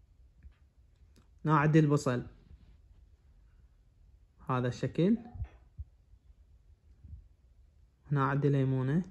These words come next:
راح أجيب الطاوة أخليها على النار، أخلي الزيت،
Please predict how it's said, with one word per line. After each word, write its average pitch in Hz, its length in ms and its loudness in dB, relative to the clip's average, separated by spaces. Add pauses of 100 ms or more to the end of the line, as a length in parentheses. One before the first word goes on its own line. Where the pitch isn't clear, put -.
(2750)
راح 131 160 -4
أجيب 131 280 -4
الطاوة 127 340 -4
أخليها 127 280 -2
على 123 120 -4
النار، 127 240 0
أخلي 143 280 -2
الزيت، 127 460 -2